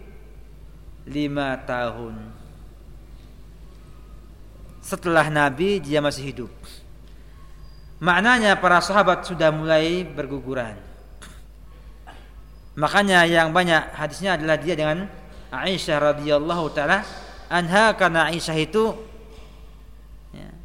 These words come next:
meninggalnya tahun lima puluh tujuh atau lima puluh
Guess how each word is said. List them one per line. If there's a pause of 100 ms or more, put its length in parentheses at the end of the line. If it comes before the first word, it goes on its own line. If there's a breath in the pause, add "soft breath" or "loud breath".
(200)
meninggalnya
tahun
lima
puluh (480)
tujuh
atau
lima
puluh